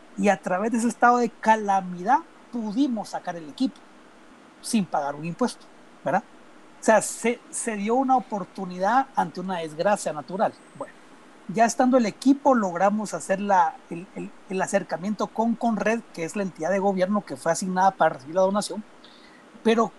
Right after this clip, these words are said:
¿qué pensaban ellos de nosotros? Que nosotros éramos como bomberos, porque bien lo dijo Roberto. Muchos años los radioaficionados hemos acuñado esa sensación de servicio, de hacer patrullajes, de ser mecánicos, de incluso ser rescatistas, ¿verdad? Entonces,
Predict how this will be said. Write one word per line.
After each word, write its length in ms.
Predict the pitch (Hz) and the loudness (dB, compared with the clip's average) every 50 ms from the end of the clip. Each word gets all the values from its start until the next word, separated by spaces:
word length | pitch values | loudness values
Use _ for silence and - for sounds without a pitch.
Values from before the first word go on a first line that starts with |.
| - - | -8 2
¿qué 140 | - 262 269 | 2 4 4
pensaban 520 | 269 - 269 254 233 - 262 262 262 247 | 4 2 2 0 2 2 2 2 2 2
ellos 180 | 254 269 269 214 | 0 0 0 0
de 80 | 240 | -2
nosotros? 600 | 208 202 190 - 285 294 - - 156 139 - - - - - - - - - | -4 -6 -2 0 0 0 0 -4 -12 -16 -20 -20 -20 -20 -20 -20 -20 -20 -10
Que 140 | - 226 214 | -6 -4 -4
nosotros 320 | 208 196 - 202 226 202 | -4 -4 -6 -6 -4 0
éramos 320 | 208 220 226 226 226 - - | 0 2 2 0 0 -4 -6
como 180 | - 208 196 | -6 -6 -4
bomberos, 500 | 175 165 170 165 214 277 277 185 - - - | -2 -2 -2 4 4 4 4 4 -4 -10 -8
porque 220 | - 185 - - 165 | -8 -8 -8 -6 -4
bien 140 | 185 208 | -2 0
lo 60 | 208 208 | 0 0
dijo 200 | 202 196 208 190 | 0 0 0 -2
Roberto. 420 | - - 208 254 254 - - - - - - - - - - - | 0 0 0 0 0 -4 -8 -18 -20 -20 -20 -18 -18 -18 -18 -10
Muchos 500 | - 185 180 214 226 - - 247 226 - | -6 0 0 0 2 4 2 2 4 6
años 300 | 269 226 220 220 247 262 | 4 4 6 6 4 2
los 100 | 247 226 | 2 2
radioaficionados 560 | 196 185 185 185 156 151 151 180 196 214 202 - | 2 2 0 0 0 -2 -2 2 2 2 2 2
hemos 280 | 202 214 220 196 - | 0 -2 -2 0 0
acuñado 720 | 208 202 - - 240 233 233 226 208 202 214 233 233 233 - - | -2 -2 -2 0 0 2 2 4 4 4 4 4 2 -2 -2 -4
esa 280 | 196 202 165 - 208 202 | -6 -6 -2 -2 -2 -2
sensación 520 | - - 196 190 - 170 - - 190 190 | 0 -2 -2 -2 -2 -4 -6 -4 -4 -2
de 100 | 196 214 | -2 -2
servicio, 680 | 196 - 226 226 190 185 214 220 202 - - 240 240 - - - - - - | 0 2 0 0 2 0 0 0 0 0 0 0 -2 -2 -6 -16 -20 -12 -4
de 100 | - 185 | 0 0
hacer 240 | 165 - - 190 170 | 2 2 2 -2 -2
patrullajes, 1120 | - - - 190 185 - 190 185 214 202 208 202 202 208 202 202 - 208 202 185 160 156 | 0 2 2 2 2 2 -2 -2 0 4 6 6 6 6 4 2 -2 -4 -4 -4 -6 -8
de 100 | 160 156 | -10 -10
ser 300 | - - - 185 185 185 | -10 -4 0 0 0 2
mecánicos, 960 | 180 185 180 165 - - 214 208 214 208 208 214 185 - - 180 170 147 151 | 0 -2 -4 -6 -2 2 4 4 4 4 2 -2 -2 -2 -2 -2 -2 -2 -4
de 80 | 156 165 | -10 -12
incluso 380 | 160 143 - 190 208 165 196 175 | -12 -8 -6 -4 0 0 0 2
ser 180 | - 185 - | 2 2 4
rescatistas, 720 | 202 190 - - - - - - 254 311 277 - - 139 135 | 4 0 0 -4 -8 -10 -4 2 4 4 4 2 -2 -8 -8
¿verdad? 200 | 135 139 156 165 | -6 -4 -4 -6
Entonces, 400 | 170 - 196 185 240 247 - | -4 -4 -2 0 0 0 -2